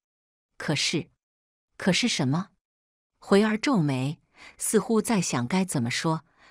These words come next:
他还太小，不知道如何表达自己内心的想法。思索半天，他奶声奶气道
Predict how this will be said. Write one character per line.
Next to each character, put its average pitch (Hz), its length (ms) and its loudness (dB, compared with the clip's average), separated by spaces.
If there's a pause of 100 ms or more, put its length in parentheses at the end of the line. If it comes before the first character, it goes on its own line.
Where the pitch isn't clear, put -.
(100)
他 185 120 -4
还 147 200 -4
太 196 240 -2
小， - 480 -6 (340)
不 185 140 4
知 180 160 2
道 151 280 4
如 175 220 2
何 214 180 0
表 127 300 0
达 131 220 -2
自 - 260 -2
己 131 200 -2
内 170 200 4
心 240 260 0
的 233 80 2
想 127 300 -4
法。 - 320 -6 (640)
思 - 260 0
索 160 200 0
半 147 240 0
天， 170 320 0 (340)
他 190 160 0
奶 143 200 2
声 190 280 2
奶 117 180 -2
气 - 240 0
道 - 300 -4